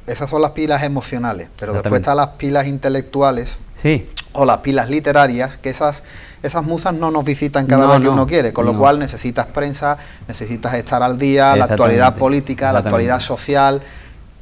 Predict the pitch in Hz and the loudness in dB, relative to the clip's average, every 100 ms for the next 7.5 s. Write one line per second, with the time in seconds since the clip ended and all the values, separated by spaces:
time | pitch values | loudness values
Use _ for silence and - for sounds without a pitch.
0 | - 135 139 151 165 143 143 143 156 151 | -6 2 4 4 2 0 2 2 2 0
1 | 139 170 143 147 151 120 110 120 98 101 | 2 2 2 -2 -4 -2 0 2 2 0
2 | 117 - 95 90 107 - 104 101 117 113 | -4 -4 -8 -8 -10 -10 -12 -6 -4 -4
3 | 117 120 117 117 117 117 110 139 123 120 | -6 -8 -8 -6 -6 -8 -10 -6 -4 -4
4 | 120 120 131 151 151 139 113 117 113 107 | -6 -4 -6 -4 -4 -6 -6 -6 -6 -8
5 | 147 208 - 104 98 - 123 117 120 117 | -6 -6 -8 -12 -14 -8 -6 -6 -8 -8
6 | 117 110 104 104 - 95 101 98 95 123 | -8 -12 -14 -14 -10 -8 -4 -4 -4 -4
7 | 120 120 127 117 | -6 -6 -6 -8